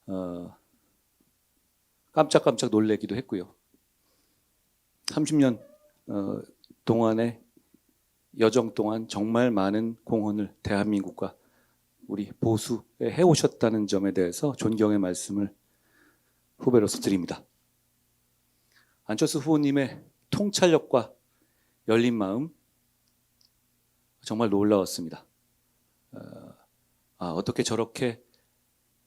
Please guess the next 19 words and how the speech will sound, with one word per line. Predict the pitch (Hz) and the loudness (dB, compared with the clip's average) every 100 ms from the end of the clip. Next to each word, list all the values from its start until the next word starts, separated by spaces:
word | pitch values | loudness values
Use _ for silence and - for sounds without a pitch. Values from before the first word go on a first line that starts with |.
| _ _ _ - | _ _ _ 2
오래 | 120 160 | 6 6
정치를 | 147 135 - 135 143 | 6 0 -2 -2 -2
한 | 147 123 | -4 -4
분인데도 | 117 117 113 110 110 123 | -4 -2 0 0 0 -4
불구하고 | 113 113 120 113 143 | -6 -4 -2 -2 -2
새로운 | - 226 220 170 110 82 _ _ _ _ 120 | 0 2 2 0 -4 -10 _ _ _ _ 0
영역에 | 117 123 113 113 104 | 0 2 0 0 0
대해서 | 104 98 - | -2 -4 -8
저렇게 | - 113 107 | -10 -6 -2
열린 | 98 135 131 | 0 0 0
마음이시고 | 107 101 90 - - 196 - _ | -2 -2 -6 -10 -8 -8 -10 _
새로운 | - 190 185 165 | -4 -2 0 0
도전을 | 127 117 107 | 0 -2 -4
하실지에 | 131 139 135 - 107 | -6 -6 -6 -4 -4
대해서, | 98 90 - 143 - - - _ - | -6 -10 -10 -10 -12 -20 -20 _ -16
어, | 98 95 90 98 _ _ _ _ | -12 -12 -14 -18 _ _ _ _
놀랍고 | 113 110 107 - 113 | -2 2 2 0 -2
존경스러운 | 110 120 117 123 120 - 110 113 107 | 0 0 2 2 2 0 0 0 -2
마음이었습니다. | 95 95 90 - 90 85 | -4 -6 -8 -10 -12 -14